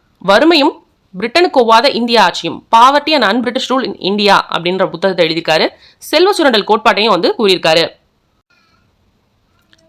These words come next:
பங்கிம் சந்திர சட்டர்ஜியோட ஆனந்த மடம் அப்படிங்கிற நூல்ல இருந்தா வந்தே மாதர பாடல் இயற்றப்பட்டது. ஜி சுப்பிரமணியம் அவர்கள் தான் வந்து தி இந்து பத்திரிகையை தொடங்கியிருக்காரு. அதே மாதிரி சுதேசமித்திரன்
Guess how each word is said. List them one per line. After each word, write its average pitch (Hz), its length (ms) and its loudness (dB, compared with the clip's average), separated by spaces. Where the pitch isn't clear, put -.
பங்கிம் 262 200 -2
சந்திர 240 220 -4
சட்டர்ஜியோட 196 420 0
ஆனந்த 233 380 0
மடம் 202 200 -2
அப்படிங்கிற 175 260 -4
நூல்ல 170 120 -4
இருந்தா 160 300 -2
வந்தே 196 220 -2
மாதர 180 240 -2
பாடல் 165 280 -2
இயற்றப்பட்டது. 165 560 -4
ஜி 262 260 -2
சுப்பிரமணியம் 220 480 -2
அவர்கள் 165 260 -2
தான் 214 100 -2
வந்து 214 240 -4
தி 196 160 -6
இந்து 226 340 -4
பத்திரிகையை 175 440 -4
தொடங்கியிருக்காரு. 165 560 -4
அதே 202 220 -2
மாதிரி 220 240 -4
சுதேசமித்திரன் 233 500 -6